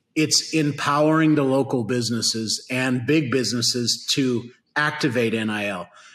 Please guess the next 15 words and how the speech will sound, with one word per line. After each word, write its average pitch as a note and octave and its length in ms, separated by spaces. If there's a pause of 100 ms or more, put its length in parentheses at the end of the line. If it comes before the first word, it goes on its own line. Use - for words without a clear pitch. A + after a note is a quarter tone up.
(120)
And C#3+ 160
that's D#3 220
what's E3 180
so C#3+ 220
great C#3 240
about B2 240
Florida A#2+ 300
State D3 260
is A2 160
we've A#2 240
got C3 400
the A2 60
Seminole C3 460
Boosters B2 460
relationship. G#2 600